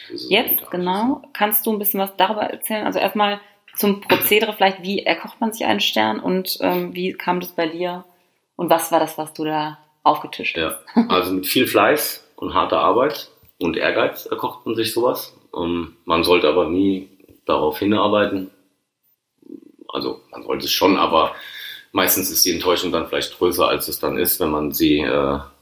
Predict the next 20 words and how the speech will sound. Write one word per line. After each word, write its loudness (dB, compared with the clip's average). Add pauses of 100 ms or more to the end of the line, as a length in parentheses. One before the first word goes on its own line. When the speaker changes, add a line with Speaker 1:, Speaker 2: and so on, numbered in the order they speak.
(140)
Speaker 1:
äh, 2
wenn 0
man 2
ihn 2
dann 2
nicht 0
bekommt. 2 (760)
Ähm, 0 (400)
für -6
mich -2
war 6
das -4
nicht 0
klar, 6
dass 2
er 6
kommt. 0
Äh, 0 (280)
es -4
war 0